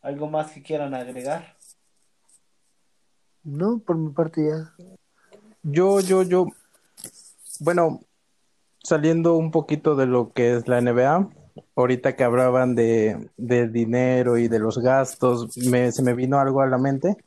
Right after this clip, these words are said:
Speaker 3: Preguntarles, este, ¿ustedes qué harían con cien millones de dólares?
Speaker 2: Eh, a ver, cien millones de dólares,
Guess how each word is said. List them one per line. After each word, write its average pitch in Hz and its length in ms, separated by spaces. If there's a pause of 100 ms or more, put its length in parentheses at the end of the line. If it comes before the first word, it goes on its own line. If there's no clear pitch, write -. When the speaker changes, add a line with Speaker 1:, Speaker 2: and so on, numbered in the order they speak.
(760)
Speaker 3:
Preguntarles, 131 880 (1040)
este, 123 640
¿ustedes 220 440
qué 220 120
harían 202 180
con 165 220
cien 170 380
millones 143 420
de 131 100
dólares? 107 460 (2750)
Speaker 2:
Eh, 139 500 (720)
a 180 100
ver, 143 240 (1500)
cien 196 260
millones 190 380
de 147 80
dólares, 175 460